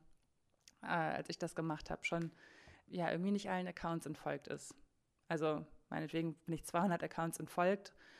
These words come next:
aber tatsächlich nur fünfzig. Ich hab aber zweihundert Mal getappt. Oh, supergeil. Danke, Instagram. Und ansonsten finde ich's auch sehr motivierend, mir Alternativen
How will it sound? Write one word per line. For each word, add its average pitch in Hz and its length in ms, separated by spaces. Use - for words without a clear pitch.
aber 160 160
tatsächlich 170 640
nur 160 120
fünfzig. 190 640
Ich - 120
hab 165 80
aber 151 200
zweihundert 151 500
Mal 151 160
getappt. - 540
Oh, - 60
supergeil. - 580
Danke, 240 260
Instagram. - 640
Und 190 80
ansonsten 214 360
finde 202 200
ich's 190 120
auch - 160
sehr 175 320
motivierend, 196 720
mir 185 420
Alternativen 175 920